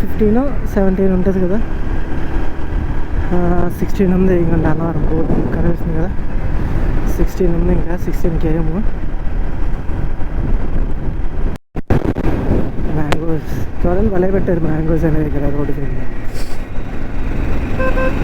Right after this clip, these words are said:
ఇవ్వాలి బాబా, చూడడానికి హైలైట్ కనిపిస్తున్నాయి అప్పుడు అవి.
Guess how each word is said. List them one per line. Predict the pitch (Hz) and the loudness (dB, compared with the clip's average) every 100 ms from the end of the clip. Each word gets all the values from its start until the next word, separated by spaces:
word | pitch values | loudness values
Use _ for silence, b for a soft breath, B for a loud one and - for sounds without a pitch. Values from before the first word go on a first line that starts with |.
| - - - - - - - - 539 539 508 508 523 523 523 508 - - - - 151 | 0 2 0 0 0 2 2 0 0 0 0 0 0 0 2 0 0 -2 0 0 0
ఇవ్వాలి | 156 151 139 156 - 170 | 0 0 0 0 0 0
బాబా, | 170 - - - - - - - - - - - - - - - - - - - - - - - | 0 0 0 -2 -2 -2 0 0 0 0 -2 -2 -2 0 0 0 0 -2 -2 0 0 0 0 0
చూడడానికి | 160 165 196 208 170 | 0 2 2 2 0
హైలైట్ | 165 165 165 | 0 2 0
కనిపిస్తున్నాయి | 165 175 180 175 147 | 0 0 2 2 2
అప్పుడు | 143 | 2
అవి. | 135 | 2